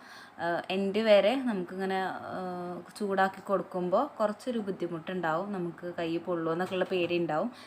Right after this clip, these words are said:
ശ്രദ്ധിച്ച് ചെയ്യുകയാണെന്നുണ്ടെങ്കിൽ കുഴപ്പമൊന്നുമില്ല. ഞാനിപ്പോൾ ഇത് അവസാനം വരെ വെച്ചിട്ടുണ്ട്. അപ്പോൾ നിങ്ങൾ ഒന്ന് കുറച്ച് വിടുന്നതാവും ട്ടോ നല്ലത്. പിന്നെ, ആ, കഴിയുന്നവരാണെന്നുണ്ടെങ്കിൽ കുഴപ്പമൊന്നുമില്ല. അതൊക്കെ ശ്രദ്ധിച്ച് ചെയ്യുകയാണെന്നുണ്ടെങ്കിൽ കുഴപ്പമൊന്നുമില്ല. അപ്പോൾ ഞാൻ അവസാനത്തിലും,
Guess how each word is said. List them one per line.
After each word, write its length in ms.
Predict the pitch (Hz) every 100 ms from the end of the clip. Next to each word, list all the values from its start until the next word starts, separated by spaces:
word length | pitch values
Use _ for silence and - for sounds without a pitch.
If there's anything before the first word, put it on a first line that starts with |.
| - -
ശ്രദ്ധിച്ച് 340 | 160 156 160
ചെയ്യുകയാണെന്നുണ്ടെങ്കിൽ 640 | 208 202 196 202 196 208 240
കുഴപ്പമൊന്നുമില്ല. 580 | 202 180 180 180 170
ഞാനിപ്പോൾ 340 | 180 170 160 175
ഇത് 60 |
അവസാനം 500 | 175 160 - 165 208
വരെ 200 | 226 190
വെച്ചിട്ടുണ്ട്. 680 | 190 170 - - 160 156 226 - - - - - - - 196
അപ്പോൾ 140 | 202
നിങ്ങൾ 320 | 214 214 202 233 269 - 233
ഒന്ന് 180 | 233
കുറച്ച് 340 | 247 247 233 254
വിടുന്നതാവും 760 | 240 208 202 208 220 226 190
ട്ടോ 140 | 190 190
നല്ലത്. 580 | 196 180 170 226 - - - - - - - - - - - - - -
പിന്നെ, 300 | 180 147 156
ആ, 480 | 220 - - 240 247 247
കഴിയുന്നവരാണെന്നുണ്ടെങ്കിൽ 920 | 254 247 240 233 247 247 233 240 277
കുഴപ്പമൊന്നുമില്ല. 640 | 330 233 - 214 202 175
അതൊക്കെ 320 | 190 208 180 196
ശ്രദ്ധിച്ച് 440 | - 175 170 -
ചെയ്യുകയാണെന്നുണ്ടെങ്കിൽ 760 | 196 180 180 190 190 185 180
കുഴപ്പമൊന്നുമില്ല. 600 | 233 220 165 160 156 156
അപ്പോൾ 180 | 156 151
ഞാൻ 240 | 170 165 190
അവസാനത്തിലും, 840 | 202 170 - 170 160 - 175 254